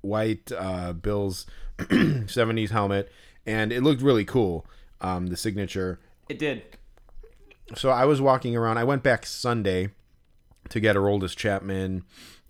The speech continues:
Speaker 1: and, um, I was just walking around, and I saw a guy who had eight-by-tens, and, um, that's a, you know,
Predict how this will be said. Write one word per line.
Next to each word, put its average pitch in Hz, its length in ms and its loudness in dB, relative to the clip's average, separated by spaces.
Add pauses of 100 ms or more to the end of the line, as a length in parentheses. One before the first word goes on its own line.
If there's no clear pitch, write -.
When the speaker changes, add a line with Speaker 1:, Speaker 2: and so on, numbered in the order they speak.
(100)
Speaker 1:
and, 98 340 -4
um, 87 440 -4 (600)
I 104 100 2
was 104 200 2
just 101 140 -4
walking 110 280 2
around, 120 360 4
and 104 120 0
I 101 160 0
saw 113 840 0
a 107 140 -6
guy 101 260 0
who 98 120 -2
had 98 280 0
eight-by-tens, 95 960 -4 (420)
and, 90 320 -4
um, 87 440 -4
that's 117 200 2
a, 104 140 -2
you 104 120 -6
know, 92 200 -6